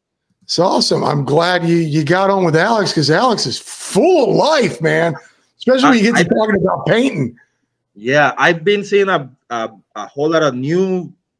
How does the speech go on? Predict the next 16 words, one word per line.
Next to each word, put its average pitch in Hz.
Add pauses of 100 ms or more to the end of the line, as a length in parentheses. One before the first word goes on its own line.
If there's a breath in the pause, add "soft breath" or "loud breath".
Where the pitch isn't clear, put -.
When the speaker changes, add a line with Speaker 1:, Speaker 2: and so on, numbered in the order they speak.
(280)
Speaker 2:
YouTube 170
names 160
over 170
here 170
that 147
I'm 151
gonna 156
have 147
to 147
check 147
out 135
'cause 120
I've 135
not 135
seen 135
everybody. 127